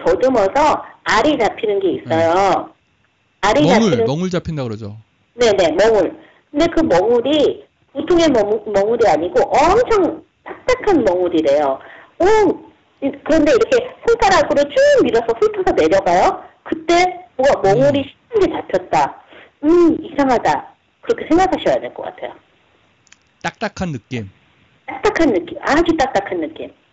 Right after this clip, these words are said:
Speaker 2: 음, 그게 쓰리 케이 오사님께서 질문하셨어요. 그러니까 어떤 느낌인지. 딱딱한
Speaker 1: 아.
Speaker 2: 느낌이다.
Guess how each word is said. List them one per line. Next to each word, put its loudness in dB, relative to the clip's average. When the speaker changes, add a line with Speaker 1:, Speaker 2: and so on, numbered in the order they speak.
Speaker 2:
음, -10
그게 -8
쓰리 -8
케이 -6
오사님께서 -6
질문하셨어요. -10
그러니까 -12
어떤 -6
느낌인지. -8
딱딱한 -4
Speaker 1:
아. -2
Speaker 2:
느낌이다. -6